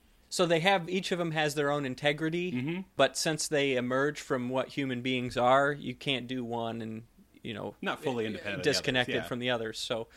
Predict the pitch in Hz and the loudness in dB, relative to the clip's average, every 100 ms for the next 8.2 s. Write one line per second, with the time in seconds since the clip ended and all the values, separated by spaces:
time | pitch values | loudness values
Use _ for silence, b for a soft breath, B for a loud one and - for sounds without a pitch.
0 | B B 208 185 165 - 156 135 120 120 | B B 2 4 2 0 -2 -2 0 2
1 | 120 - 113 - 120 113 113 117 113 - | 0 -2 -8 -8 -8 -8 -4 -2 -2 -4
2 | 110 110 - - - 117 113 107 90 87 | -10 -10 -12 -12 -6 -4 -2 -4 -8 0
3 | 131 131 180 170 - - 139 139 - 151 | 2 4 2 0 -4 -8 -4 -2 0 0
4 | 143 139 127 123 127 131 139 143 - - | 2 0 0 0 2 2 0 -4 -10 -6
5 | - - 151 135 131 117 - 127 - 147 | -4 -2 -2 -2 -2 -4 2 2 2 -6
6 | 131 120 110 123 120 127 143 147 - - | -6 -4 -4 0 2 4 2 -2 -6 -8
7 | b b - - 123 113 110 - - - | b b 0 0 0 -2 -4 -8 -12 -14
8 | - | -14